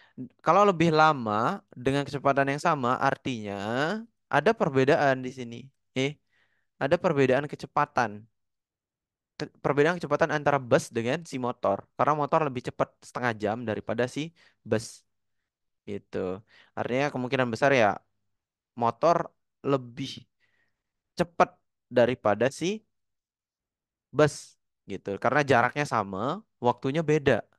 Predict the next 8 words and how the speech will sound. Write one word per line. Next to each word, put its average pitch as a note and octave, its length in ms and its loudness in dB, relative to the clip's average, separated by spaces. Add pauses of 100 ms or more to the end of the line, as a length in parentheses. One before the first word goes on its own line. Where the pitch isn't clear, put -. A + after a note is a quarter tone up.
(380)
Kecepatannya, C3+ 800 0
ya, G2+ 160 -12
sudah G#2 240 -6
pasti A2+ 240 -6
beda, A2+ 320 -2
artinya B2 240 -6
lebih A2 240 -8
cepat - 240 -8